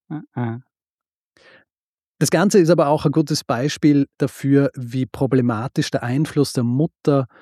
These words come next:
Speaker 2: auf ihren Sohn für die britische Führung ist. Also solange Mutter und Kind miteinander sprechen können,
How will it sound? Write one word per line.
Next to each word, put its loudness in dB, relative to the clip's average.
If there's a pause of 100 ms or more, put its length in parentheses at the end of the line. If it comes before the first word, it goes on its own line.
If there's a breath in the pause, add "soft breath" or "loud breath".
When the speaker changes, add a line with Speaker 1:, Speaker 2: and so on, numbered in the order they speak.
(360 soft breath)
Speaker 2:
auf -4
ihren -2
Sohn 0
für 0
die -2
britische -8
Führung -10
ist. -4
Also -2
solange 0
Mutter 0
und -6
Kind 0
miteinander -2
sprechen -6
können, -2